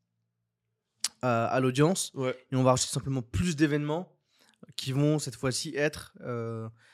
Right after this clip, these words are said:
Speaker 1: des événements pour y avoir accès. C'est un pass, euh, Flomodia à prendre. Je sais pas si on fait encore, euh, paiement à l'année unique ou bien paiement mensuel. Je pense que le paiement
Speaker 2: Bah, t'as
Speaker 1: à
Speaker 2: un,
Speaker 1: l'année, il est
Speaker 2: t'as
Speaker 1: pas
Speaker 2: un
Speaker 1: mal.
Speaker 2: accès à plusieurs trucs. T'as un accès à d'événements, euh, des événements privés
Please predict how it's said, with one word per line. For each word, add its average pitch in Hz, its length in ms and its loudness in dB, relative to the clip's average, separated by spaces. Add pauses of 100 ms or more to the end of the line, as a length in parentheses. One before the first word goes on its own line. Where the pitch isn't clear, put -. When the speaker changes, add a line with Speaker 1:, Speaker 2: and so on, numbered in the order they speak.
(180)
Speaker 1:
des 127 200 4
événements 135 280 8
pour 135 180 4
y 127 60 6
avoir 123 160 6
accès. 143 400 0
C'est 143 340 -2
un 117 160 0
pass, 147 500 0 (500)
euh, - 120 -8
Flomodia 135 760 4
à 127 200 0
prendre. 135 480 -2 (380)
Je - 80 -20
sais - 20 -20
pas 127 100 -4
si 123 80 -6
on 123 100 -8
fait 117 120 -14
encore, 113 340 -6
euh, 110 100 -2
paiement 123 480 -2
à 113 80 -4
l'année 120 260 -8
unique 120 480 -6
ou - 40 -12
bien 117 160 -6
paiement 117 280 -10
mensuel. 113 380 -10
Je - 80 -12
pense - 140 -18
que - 100 -14
le 110 60 -16
paiement 123 160 2
Speaker 2:
Bah, 123 80 4
t'as 135 60 6
Speaker 1:
à 123 40 4
Speaker 2:
un, 123 60 2
Speaker 1:
l'année, 135 140 0
il 127 60 -2
est 117 40 -2
Speaker 2:
t'as 131 80 6
Speaker 1:
pas 120 60 8
Speaker 2:
un - 20 8
Speaker 1:
mal. 120 100 8
Speaker 2:
accès 123 200 2
à 120 40 4
plusieurs 117 260 -4
trucs. 143 180 -2
T'as 104 100 4
un 98 60 -2
accès 104 200 -4
à - 40 -2
d'événements, 107 500 -4
euh, 95 140 -4
des 101 180 -8
événements 104 280 -4
privés 160 460 2